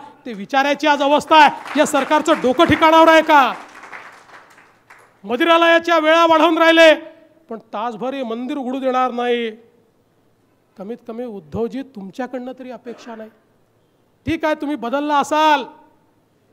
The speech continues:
तुम्ही बदलला असाल, अहो पण शेवटी एवढं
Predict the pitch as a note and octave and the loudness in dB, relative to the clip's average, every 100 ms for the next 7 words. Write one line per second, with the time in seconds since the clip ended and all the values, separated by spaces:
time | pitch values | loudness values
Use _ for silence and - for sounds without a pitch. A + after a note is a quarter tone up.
0 | _ A#3+ F#3 F3 B3 C4 A3+ - B3+ B3 | _ -20 -18 -14 -10 -8 -8 -8 -8 -6
1 | A3 G3 _ _ _ _ _ _ _ _ | -8 -12 _ _ _ _ _ _ _ _
2 | F3+ A3 A#3+ B3+ B3 _ _ _ _ _ | -14 -12 -10 -12 -12 _ _ _ _ _
3 | _ - G3+ G#3 B3+ C#4 C4 F#3+ G3 G#3+ | _ -16 -14 -12 -12 -10 -10 -12 -6 -4